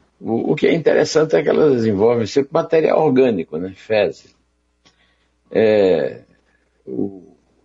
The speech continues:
presidente suspendeu, então, as, eh, lives que ele fazia todo dia, um vídeo. É,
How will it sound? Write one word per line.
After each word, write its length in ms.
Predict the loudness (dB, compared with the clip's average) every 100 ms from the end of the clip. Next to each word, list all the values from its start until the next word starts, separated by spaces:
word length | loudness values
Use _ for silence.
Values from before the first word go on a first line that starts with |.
| _ -6
presidente 840 | -2 0 0 0 -2 0 2 0
suspendeu, 720 | -2 -8 -2 0 2 2 0
então, 320 | 0 0 0 2
as, 420 | 0 -2 -8 -10
eh, 220 | -10 -10 -16 _ _ -8 -4
lives 380 | -4 -4 -10 -10
que 100 | -6
ele 120 | -4
fazia 320 | -4 0 -2
todo 340 | 0 0 0 -2
dia, 200 | 0 0
um 140 | 0
vídeo. 680 | -2 0 2 2 0 -6 -12 -14 _ -20 _ _ _
É, 200 | -8